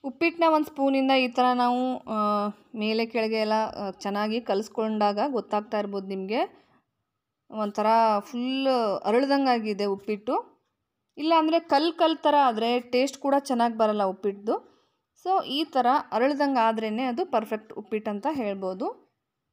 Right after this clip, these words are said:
ಈಗ ಫೈನಲ್ ಆಗಿ ನಾನು ಸಣ್ಣದಾಗಿ ಕಟ್ ಮಾಡ್ಕೊಂಡಿರೋ ಕೊತ್ತಂಬರಿ ಸೊಪ್ಪನ್ನ ಸೇರಿಸ್ಕೊಳ್ತಾ ಇದ್ದೀನಿ. ಕೊತ್ತಂಬರಿ ಸೊಪ್ಪನ್ನ ಚೆನ್ನಾಗಿ ಮಿಕ್ಸ್ ಮಾಡ್ಕೊಂಡ್ರೆ ನಮ್ಮ ಬಿಸಿ ಬಿಸಿಯಾದ ಉಪ್ಪಿಟ್ಟು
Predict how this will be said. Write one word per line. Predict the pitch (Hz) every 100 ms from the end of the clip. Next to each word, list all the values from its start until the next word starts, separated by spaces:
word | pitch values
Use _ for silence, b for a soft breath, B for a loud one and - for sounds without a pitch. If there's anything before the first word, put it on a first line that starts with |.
| _ _ _ _ _ _ _ _ 330
ಈಗ | 302 339
ಫೈನಲ್ | 349 285 254 294 311
ಆಗಿ | 294 294
ನಾನು | 285 262 277 508 -
ಸಣ್ಣದಾಗಿ | 247 269 269 269
ಕಟ್ | 277 247 247
ಮಾಡ್ಕೊಂಡಿರೋ | 247 247 254 247 247 277
ಕೊತ್ತಂಬರಿ | 269 214 226 233
ಸೊಪ್ಪನ್ನ | 226 226 226 233 320 359
ಸೇರಿಸ್ಕೊಳ್ತಾ | 240 220 - 220 214 226
ಇದ್ದೀನಿ. | 208 208 262 480 - _ _ _ _ _ _ _ _ _ _ _ _ -
ಕೊತ್ತಂಬರಿ | 285 339 349 370
ಸೊಪ್ಪನ್ನ | 339 330 311 320
ಚೆನ್ನಾಗಿ | 320 254 254 262
ಮಿಕ್ಸ್ | 247 247 -
ಮಾಡ್ಕೊಂಡ್ರೆ | 247 233 240 226 233 247
ನಮ್ಮ | 247 226 226 240 254 -
ಬಿಸಿ | 214 -
ಬಿಸಿಯಾದ | 214 220 226 220 214 226
ಉಪ್ಪಿಟ್ಟು | 220 220 226 -